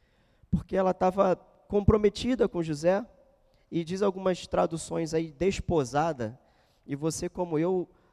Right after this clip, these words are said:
talvez você já tenha entendido desposada como alguém que se separou, desposada, né? Esposada tá com alguém, desposada, né, no português,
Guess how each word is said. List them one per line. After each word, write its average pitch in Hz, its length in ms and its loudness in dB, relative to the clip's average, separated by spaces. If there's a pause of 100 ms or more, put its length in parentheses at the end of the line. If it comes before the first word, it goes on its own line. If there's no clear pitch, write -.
(160)
talvez 147 280 0
você 175 80 -10
já 160 160 -4
tenha 170 220 -4
entendido 160 560 -2
desposada 160 720 2
como 170 180 0
alguém 156 220 0
que 170 140 -10
se - 160 -14
separou, 147 400 -2
desposada, 120 880 0
né? 147 160 -2 (420)
Esposada 180 1040 2
tá 311 160 -4
com - 100 -2
alguém, 180 320 0
desposada, 190 1080 2
né, 202 180 -2
no 170 100 -2
português, 175 760 2